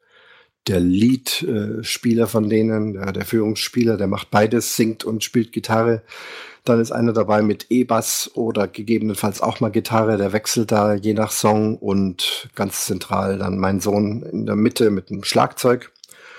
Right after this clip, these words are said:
Wir haben uns da bei denen im Proberaum hingesetzt, ähm, hab mein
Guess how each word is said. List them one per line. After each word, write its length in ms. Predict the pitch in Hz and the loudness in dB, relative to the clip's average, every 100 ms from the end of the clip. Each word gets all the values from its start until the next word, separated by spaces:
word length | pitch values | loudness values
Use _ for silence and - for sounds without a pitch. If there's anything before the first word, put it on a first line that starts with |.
| - - - - | -20 -20 -14 0
Wir 80 | |
haben 100 | 113 | 2
uns 140 | 156 151 | 2 2
da 100 | 131 | 2
bei 160 | 120 | 4
denen 220 | 120 127 120 | 4 2 0
im 100 | 107 | -2
Proberaum 480 | 117 160 147 139 | 0 0 2 2
hingesetzt, 680 | 143 151 151 143 139 - - | 2 0 2 0 0 -6 -8
ähm, 440 | 120 107 107 101 90 | -2 -2 -2 -4 -4
hab 240 | 107 - | -6 -2
mein 460 | 104 101 98 95 | 0 0 -2 -6